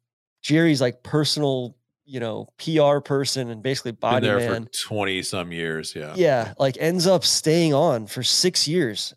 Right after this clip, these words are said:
Speaker 1: after this until, you know, E S P N and <laughs> Van Natta get wind of it and start asking questions. And then, you know, and then they kinda quietly, you know, usher him aside.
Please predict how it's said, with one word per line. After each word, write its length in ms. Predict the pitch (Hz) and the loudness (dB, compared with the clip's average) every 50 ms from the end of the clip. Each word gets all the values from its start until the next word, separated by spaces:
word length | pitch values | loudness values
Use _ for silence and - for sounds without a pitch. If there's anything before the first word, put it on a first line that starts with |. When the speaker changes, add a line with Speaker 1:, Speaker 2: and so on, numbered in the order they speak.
| _ - | _ -4
Speaker 1:
after 300 | 127 131 135 - - 139 | -2 -2 -2 -2 -4 -4
this 320 | 117 123 123 120 117 - | -2 -2 -4 -2 -4 -6
until, 580 | 120 123 - - 143 135 131 123 123 123 113 - _ _ _ _ _ _ _ _ _ | -8 -6 -4 0 2 2 4 2 2 0 -2 -8 _ _ _ _ _ _ _ _ _
you 140 | - 139 131 | -6 -4 -4
know, 260 | 117 117 110 107 107 - - | -2 -4 -6 -6 -10 -6 0
E 80 | 139 143 | 2 2
S 140 | 139 - | 2 2
P 180 | - - 143 131 | 0 0 0 2
N 320 | 135 135 131 123 123 123 - 120 | 2 2 0 0 -2 -6 -8 -10
and 280 | 120 113 110 107 107 117 | -10 -10 -10 -12 -12 -8
<laughs> 20 | |
Van 180 | - 123 139 135 | -4 -2 -2 0
Natta 320 | - 139 160 139 135 131 | 0 2 2 2 2 0
get 300 | 117 113 127 123 120 - - - - 131 _ | 0 0 -2 -4 -4 -6 -14 -20 -20 -20 _
wind 300 | 123 131 143 151 151 143 | -2 0 2 2 4 2
of 120 | 135 117 120 | 2 2 2
it 200 | 120 120 117 - | 0 0 0 -2
and 100 | 123 120 | -6 -4
start 200 | - - 147 139 | 2 2 4 4
asking 320 | 139 135 123 - - 120 | 4 2 2 -2 -6 -10
questions. 600 | 117 - 151 143 139 131 - - 120 117 117 110 - - | -4 0 2 2 2 2 -2 -6 -6 -8 -8 -10 -8 -4
And 160 | 127 135 127 | -4 -2 0
then, 380 | 131 131 127 127 123 120 117 107 _ _ _ _ _ _ _ _ _ _ _ - | 2 2 2 2 2 0 -2 -6 _ _ _ _ _ _ _ _ _ _ _ -4
you 100 | 120 135 | -2 0
know, 240 | 123 117 120 113 - | 0 0 0 0 -2
and 100 | 135 127 | -2 0
then 100 | 127 127 | 0 0
they 100 | 123 123 | 0 0
kinda 340 | 123 - 139 131 123 120 117 | 0 0 0 2 2 0 -2
quietly, 640 | _ - - 139 127 127 123 117 120 123 120 117 - _ _ _ _ _ _ _ _ - | _ -4 0 2 2 2 2 0 0 -2 -4 -4 -8 _ _ _ _ _ _ _ _ -12
you 80 | 127 117 | -10 -8
know, 120 | 107 101 - | -8 -8 -6
usher 340 | - 131 127 - - - 123 | -2 -2 -2 -2 -2 -4 -4
him 240 | 113 107 135 120 113 | -4 -2 -4 -4 -4
aside. 500 | 113 - - 117 113 113 110 104 101 | -6 -4 -2 -2 -2 -2 -4 -6 -8